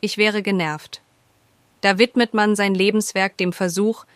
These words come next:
den Unterschied zwischen echtem und falschem Individualismus zu markieren und wird dann ausgerechnet zum Posterboy derjenigen,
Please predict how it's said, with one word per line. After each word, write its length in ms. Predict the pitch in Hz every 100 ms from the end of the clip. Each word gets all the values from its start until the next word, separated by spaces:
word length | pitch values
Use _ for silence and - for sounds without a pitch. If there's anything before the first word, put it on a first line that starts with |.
| -
den 140 | 190
Unterschied 580 | 190 220 214 190 202 196
zwischen 340 | - 190 - 180
echtem 500 | 185 202 - 214 214
und 200 | 190 180
falschem 420 | 196 196 - 202
Individualismus 1040 | 185 185 185 185 180 180 208 - 185 -
zu 140 | - 190
markieren 680 | 175 170 208 208 208 208 - _ _
und 160 | 202 185
wird 160 | 202 202
dann 180 | 214
ausgerechnet 800 | 233 202 220 - 190 190 - 196
zum 200 | - 190
Posterboy 680 | 175 202 220 - 180 175 175
derjenigen, 720 | 170 170 170 170 170 180 185